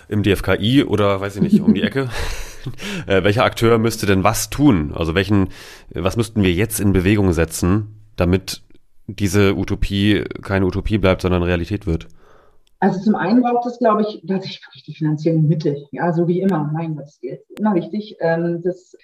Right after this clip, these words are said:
Speaker 1: Mhm.
Speaker 2: es muss finanzielle Strukturen geben. Es muss so eine Art,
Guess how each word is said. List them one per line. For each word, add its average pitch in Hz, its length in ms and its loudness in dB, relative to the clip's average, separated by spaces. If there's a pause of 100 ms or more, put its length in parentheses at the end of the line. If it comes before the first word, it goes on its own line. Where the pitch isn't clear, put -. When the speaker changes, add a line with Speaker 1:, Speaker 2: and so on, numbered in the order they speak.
(120)
Speaker 1:
Mhm. 82 440 -4
Speaker 2:
es - 160 -10
muss 190 480 -4 (240)
finanzielle 185 580 2
Strukturen 226 760 -6
geben. 226 220 -4
Es 202 100 -4
muss 196 180 -8
so 190 140 -10
eine 151 260 -10
Art, 165 200 -8